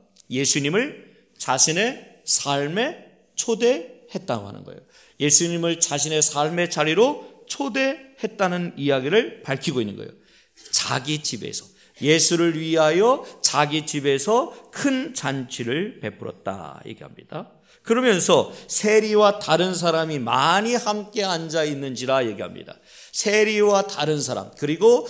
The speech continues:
오늘 성경의 이후의 내용들을 보면 세리와 죄인들이라고 얘기하고 있어요. 그러면, 그렇다면 어떤 얘기냐면 다른 사람들도 똑같이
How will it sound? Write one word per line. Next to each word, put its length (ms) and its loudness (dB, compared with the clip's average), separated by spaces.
오늘 240 2
성경의 540 0
이후의 320 -2
내용들을 420 0
보면 400 -4
세리와 720 2
죄인들이라고 960 0
얘기하고 380 -10
있어요. 240 -10
그러면, 360 0
그렇다면 800 -2
어떤 360 -4
얘기냐면 440 -6
다른 360 -2
사람들도 640 -6
똑같이 640 -4